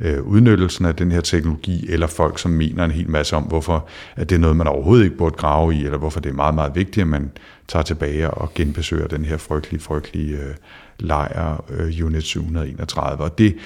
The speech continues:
for mig er det i virkeligheden en historie, hvor han, hvor han samler alt det, han har vist, han kan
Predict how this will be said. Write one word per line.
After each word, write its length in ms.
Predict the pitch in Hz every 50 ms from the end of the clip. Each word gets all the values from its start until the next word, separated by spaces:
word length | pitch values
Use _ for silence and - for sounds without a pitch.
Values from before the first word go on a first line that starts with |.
| - - - - - _ -
for 140 | - -
mig 220 | 92 85 80 82 92
er 40 | 95
det 80 | 98
i 80 | 92 80
virkeligheden 380 | 90 87 78 95 92 85 82 82 80
en 60 | 80
historie, 540 | 78 78 76 76 - - 87 85 71 76 92
hvor 140 | 78 85 78
han, 280 | 76 80 73 73 65 - - _ _ _ _ _ _ _ _ _ _ - -
hvor 160 | - - 90
han 160 | 78 82 80
samler 420 | - - - 78 80 85 87 95 - - -
alt 300 | - 104 104 - - -
det, 180 | - 85 80 80
han 200 | 80 85 80 76
har 220 | 73 80 78 73 71
vist, 280 | 92 95 98 - - -
han 240 | 87 82 78 76 - - - -
kan 220 | - - 85 78